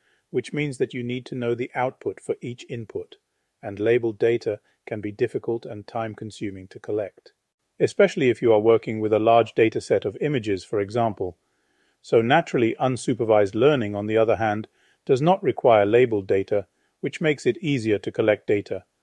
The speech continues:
But then the output can be more difficult to interpret and understand. That's because unsupervised learning algorithms do not have a specific goal to achieve,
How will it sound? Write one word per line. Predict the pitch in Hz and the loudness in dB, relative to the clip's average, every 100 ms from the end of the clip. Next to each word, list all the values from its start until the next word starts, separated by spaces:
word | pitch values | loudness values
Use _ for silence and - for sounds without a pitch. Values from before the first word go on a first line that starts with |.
| _ _ _ | _ _ _
But | - 123 | 0 4
then | 131 | 2
the | 123 131 | 2 0
output | 143 180 - 113 90 | 2 2 2 0 0
can | - 110 | -6 -4
be | 113 | -2
more | 117 120 | -2 -2
difficult | 110 160 135 120 110 | 0 0 -2 -2 -6
to | - | -6
interpret | 110 104 147 139 110 - | -8 -2 0 0 -2 -4
and | 104 | -8
understand. | 107 101 95 - 117 90 _ _ _ _ - | -8 -8 -8 -6 -6 -8 _ _ _ _ 0
That's | 147 175 | 4 4
because | - 135 127 110 | 0 0 2 2
unsupervised | - 160 160 175 151 135 123 110 | 0 -2 0 -2 0 2 2 2
learning | 120 120 113 | 0 -2 -2
algorithms | 113 127 117 101 92 98 - _ _ _ 156 | -2 -2 0 -2 -4 -10 -14 _ _ _ -12
do | 120 151 | -4 -2
not | 156 151 | -2 -4
have | - 123 | -2 0
a | 110 | -2
specific | - 113 - 135 143 | -4 -6 -4 -4 -2
goal | 123 110 104 | 2 2 2
to | 113 | -2
achieve, | 101 - 139 98 92 | -6 -4 -6 -6 -10